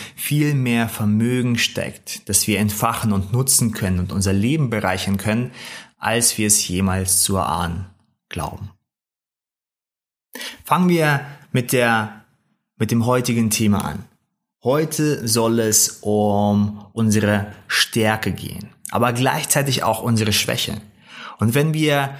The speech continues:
das ein wenig begreifen, wie das funktioniert, unsere Stärke und gleichzeitig unsere Schwäche, dann können wir viel für uns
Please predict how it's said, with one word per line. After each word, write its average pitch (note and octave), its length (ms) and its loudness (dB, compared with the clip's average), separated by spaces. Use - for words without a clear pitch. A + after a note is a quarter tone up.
das A#2+ 140 -2
ein C3 180 2
wenig C#3 240 2
begreifen, B2 800 0
wie G2 280 -4
das B2 320 2
funktioniert, A2+ 1000 -2
unsere G2 300 0
Stärke B2 440 0
und G#2 60 0
gleichzeitig G#2 440 0
unsere G#2 220 0
Schwäche, A#2+ 420 0
dann C3+ 380 0
können A#2+ 340 0
wir A2 160 2
viel B2 600 0
für G#2+ 280 -2
uns D#3 580 0